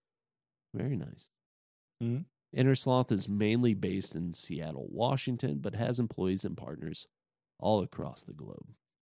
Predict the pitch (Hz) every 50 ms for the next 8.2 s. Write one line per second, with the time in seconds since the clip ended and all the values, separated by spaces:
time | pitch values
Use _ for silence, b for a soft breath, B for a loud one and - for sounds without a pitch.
0 | _ - 262 196 156 147 135 131 131 139 143 160 135 - - - 180 180 170 170
1 | 160 170 165 170 160 127 139 147 156 143 - 135 117 127 127 131 131 131 110 110
2 | 117 117 120 123 123 123 123 120 117 110 - - - 131 - 147 - 147 139 120
3 | 135 131 120 131 127 131 - - 135 127 123 123 123 120 117 117 117 117 117 117
4 | 117 - _ _ _ _ _ _ _ _ _ - - - 143 139 143 131 123 143
5 | 139 139 139 139 139 135 135 135 135 131 131 131 135 - _ _ _ _ _ _
6 | _ _ _ _ _ _ _ _ _ _ _ _ _ _ - 254 196 226 226 202
7 | - - - _ - 262 277 - 220 180 160 151 165 170 160 165 156 156 180 220
8 | 214 - -